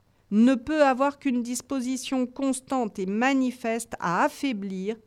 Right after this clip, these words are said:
et, pourquoi pas, à détruire par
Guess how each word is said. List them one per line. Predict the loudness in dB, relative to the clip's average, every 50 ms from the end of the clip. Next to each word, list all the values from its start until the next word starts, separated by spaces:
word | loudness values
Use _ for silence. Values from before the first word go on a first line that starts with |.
| _ _ 0
et, | 2 4 4 4 2 0 -4 -14 _ _ _ _ _ _ -6
pourquoi | -6 -6 -6 -6 -6 -6 -6
pas, | -6 -8 -12 -12 -12 -14 _ _ _ _ _ _ _ _ -6
à | -6 -6
détruire | -6 -8 -6 -2 0 0 0 0 -4 -12 -14 -14 -14 -14 -16 -20 _ _ _ _ _ _ _ _ _
par | -2 -2 -2 -2